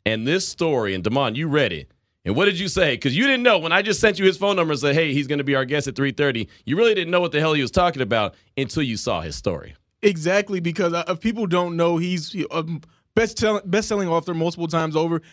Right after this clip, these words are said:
Speaker 2: has the new show out, Winning Time with H B O, that's
Speaker 1: Mm-hmm.
Speaker 2: been adapted from his book. I was like, "Oh, Q wants to talk about that Lakers show, huh?"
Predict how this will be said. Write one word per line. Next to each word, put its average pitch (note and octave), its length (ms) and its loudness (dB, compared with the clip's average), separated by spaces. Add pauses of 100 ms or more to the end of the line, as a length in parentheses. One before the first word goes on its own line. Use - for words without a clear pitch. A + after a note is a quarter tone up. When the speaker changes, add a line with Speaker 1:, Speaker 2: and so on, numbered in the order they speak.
Speaker 2:
has F3 200 0
the E3+ 100 0
new E3+ 220 0
show F3 340 -2
out, E3 200 2
Winning F3 260 -2
Time D#3+ 220 0
with D3 100 -2
H D#3 180 -2
B D#3 160 0
O, F3+ 220 0 (220)
that's E3 220 2
Speaker 1:
Mm-hmm. - 40 -4
Speaker 2:
been E3 100 0
adapted E3 400 -2
from E3+ 120 -4
his D3+ 80 -6
book. G3+ 180 8
I - 20 0
was F3 100 -2
like, E3+ 100 0
"Oh, G#3 100 0
Q A3+ 180 -4
wants A3+ 160 -2
to A3+ 60 -2
talk G#3 80 0
about A3+ 140 -2
that A#3+ 100 0
Lakers C4+ 240 0
show, F#3 140 0
huh?" G#3+ 140 0